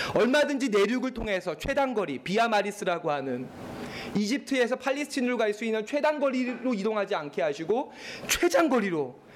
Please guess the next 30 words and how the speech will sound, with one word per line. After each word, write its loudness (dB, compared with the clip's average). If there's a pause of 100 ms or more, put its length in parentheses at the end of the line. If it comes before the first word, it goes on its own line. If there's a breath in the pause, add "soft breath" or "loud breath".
(120 loud breath)
이스라엘 0
백성을 -2
특별히 0
홍해 0
앞에 2
다다르도록 0 (220 loud breath)
하나님이 2
이끄십니다. -2 (800)
여기서 0
중요한 -2
것은 -2 (640 loud breath)
사십 2
년 2
미디안 0
광야 0
생활을 0
통해서 0
광야의 0
지리를 -2
누구보다 -2
잘 0
아는 -2
모세가 0 (380 loud breath)
그 2
하나님의 0
인도하심에 0
반기를 -2
들지 0
않았다는 0
겁니다. -4